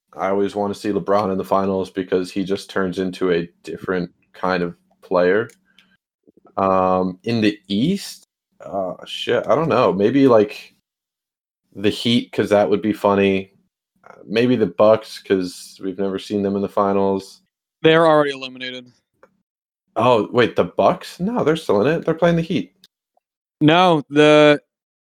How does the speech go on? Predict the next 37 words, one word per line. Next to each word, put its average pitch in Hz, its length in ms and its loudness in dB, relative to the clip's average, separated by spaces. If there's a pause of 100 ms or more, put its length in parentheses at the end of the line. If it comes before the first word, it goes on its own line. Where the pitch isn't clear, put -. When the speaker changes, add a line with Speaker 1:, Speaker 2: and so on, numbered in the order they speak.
(440)
Speaker 2:
He-, - 200 -12
oh, 220 240 6
sorry, 220 260 4
they 196 140 2
are. 170 280 6
I, 156 160 0 (120)
I 160 100 4
misread 147 440 2
it. 123 160 0
My 151 160 2
bad. 131 320 2 (440)
My 139 120 0
bad, 131 500 4
my 127 80 -2
bad, 117 380 0
my 110 100 -6
bad. 107 380 -10
They 131 100 2
are 135 40 4
Speaker 1:
Yeah. 131 60 4
Speaker 2:
playing 117 180 -2
the 110 60 -14
Heat 107 160 -14
right 104 140 -12
now. 101 140 -16 (440)
Speaker 1:
I 117 160 6
only 143 280 6
know 143 160 8
that 113 200 6
because 101 400 0
Giannis 98 380 0
plays 92 220 -2
for 101 100 -6
them, 90 280 -6 (260)
and 87 400 -8 (1040)
otherwise 98 480 -2
I 90 160 -2